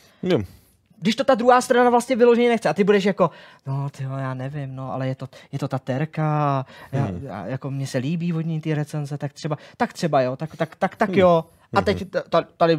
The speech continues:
Speaker 2: jako ve studiu Terka jako po tobě vyjede. Je jasný, že když seš kluk, teď to jako říkám, tak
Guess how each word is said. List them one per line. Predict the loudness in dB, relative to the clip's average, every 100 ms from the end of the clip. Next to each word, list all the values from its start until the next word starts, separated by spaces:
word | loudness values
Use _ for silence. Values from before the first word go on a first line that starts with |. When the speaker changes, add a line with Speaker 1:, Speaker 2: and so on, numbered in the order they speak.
| 0
Speaker 2:
jako | -4 -2
ve | -4
studiu | -2 -2 0
Terka | 0 -2 0 -2 -2 -6
jako | -12 -6
po | -4
tobě | 2 2
vyjede. | 4 4 4 2 -2 -20 -18 -20 -8
Je | 2 6
jasný, | 6 4 4
že | 4
když | 6
seš | 4 2
kluk, | 2 4
teď | 4 2
to | 2 4
jako | 4 4
říkám, | 4
tak | 4